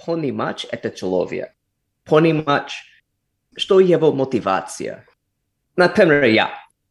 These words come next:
Моя мотивация не только о денег. Моя мотивация о свободности,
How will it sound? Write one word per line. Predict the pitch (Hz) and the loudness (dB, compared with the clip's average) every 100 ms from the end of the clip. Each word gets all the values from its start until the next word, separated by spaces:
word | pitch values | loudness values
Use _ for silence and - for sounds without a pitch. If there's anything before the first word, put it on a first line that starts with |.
| _ _ _ | _ _ _
Моя | - 135 165 170 | -4 4 6 6
мотивация | 120 104 92 90 135 - - 262 - _ _ - | 4 2 0 -2 -4 -2 -4 -4 -8 _ _ -12
не | 139 160 | -8 -8
только | - 151 - | -2 -4 -2
о | - 107 | -4 -4
денег. | - 101 92 - - _ _ _ _ _ _ - | -4 -6 -6 -10 -20 _ _ _ _ _ _ -2
Моя | 123 131 | 2 4
мотивация | 110 98 95 135 - 143 135 | 2 0 0 -2 0 0 0
о | - 107 | 0 -6
свободности, | 104 - 107 110 98 - 80 - - - | -6 -6 -6 -2 -2 -2 -12 -14 -20 -20